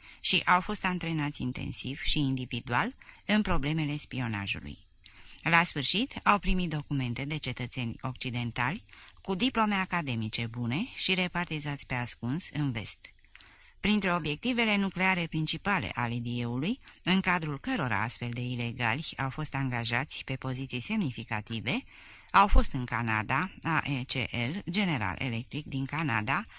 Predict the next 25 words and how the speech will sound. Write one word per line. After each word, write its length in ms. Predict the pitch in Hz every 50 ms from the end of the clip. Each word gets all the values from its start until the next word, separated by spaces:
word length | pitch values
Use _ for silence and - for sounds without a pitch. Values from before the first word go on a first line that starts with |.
| - - - - -
Combustion 540 | - 190 190 190 185 185 170 - - - 101 -
Engineering 640 | - 135 131 117 123 120 127 110 107 110 139 -
din 220 | - 135 135 - - -
Ottawa 640 | - - 131 - - 117 123 120 120 135 175 220 -
și 260 | - - - 156 151
Donnelly 520 | 131 147 160 196 180 139 107 98 101 87 67
Manufacturing 960 | - - 131 117 110 123 127 - 117 117 - - - 123 123 127 131 151 165
din 200 | 160 151 135 123
Toronto. 600 | 139 - 123 127 120 107 101 95 - 71 62 - - - - - - - - - - - - -
În 140 | - 160 175
Statele 440 | - - 233 277 - - 143 117 113
Unite, 380 | 107 104 135 165 180 - 180
General 460 | 156 143 147 139 131 123 127 123 117
Electric 460 | 117 110 113 120 135 - - 160 180 -
și 180 | - - 139
Combustion 600 | - - 131 131 135 135 143 135 - - 104 92 -
Engineering. 680 | - 131 127 120 120 117 120 107 92 87 69 65 - - - - - - - - - - -
În 180 | - 160 175
Germania 480 | 165 170 160 160 165 147 147 147 131 113
de 140 | 104 98 98
Vest, 340 | 107 110 214 262 - - - 208
Siemens, 500 | 196 202 220 180 117 73 64 - - - -
A 160 | - 143 127
E 120 | 117 110
G, 80 | 123